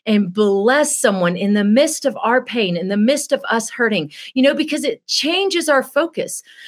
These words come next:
Instead of focusing on our problems and what's happened to us, our, we are now focused on loving someone,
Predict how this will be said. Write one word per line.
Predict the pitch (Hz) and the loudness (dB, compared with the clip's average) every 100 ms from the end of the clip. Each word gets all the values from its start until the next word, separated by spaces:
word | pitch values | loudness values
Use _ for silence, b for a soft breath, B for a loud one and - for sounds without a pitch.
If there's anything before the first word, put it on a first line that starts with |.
| B | B
Instead | 277 254 254 381 403 | 0 0 2 0 2
of | 381 | 0
focusing | - 349 349 359 - 302 | -2 -2 0 -2 0 0
on | 285 | 2
our | 269 254 | 2 0
problems | - 330 359 277 254 | 0 0 2 0 0
and | 240 | 2
what's | 254 254 | 0 0
happened | 254 294 254 | -2 -2 2
to | 254 | 2
us, | 247 B B - | 0 B B 2
our, | 277 - | 2 2
we | 262 359 | 2 4
are | 330 | 4
now | 269 | 0
focused | - - 403 403 320 - | -2 0 0 2 -2 0
on | 254 240 233 262 | 2 2 2 0
loving | 262 262 330 359 370 285 | 2 2 2 2 0 0
someone, | - 190 156 131 123 | 0 -4 -2 -2 -2